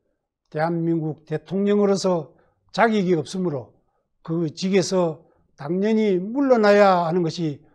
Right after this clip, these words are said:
도리라고 보는데 자진 사퇴할 용의가 없는지 밝히십시오. 셋째,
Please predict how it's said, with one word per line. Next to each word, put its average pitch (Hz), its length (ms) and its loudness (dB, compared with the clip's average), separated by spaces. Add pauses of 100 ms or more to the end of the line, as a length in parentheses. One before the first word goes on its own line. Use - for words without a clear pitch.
(200)
도리라고 180 560 4
보는데 143 460 -4 (580)
자진 196 500 0
사퇴할 185 760 -2 (400)
용의가 170 400 0
없는지 147 680 -4 (320)
밝히십시오. 135 760 -8 (1900)
셋째, 170 680 -2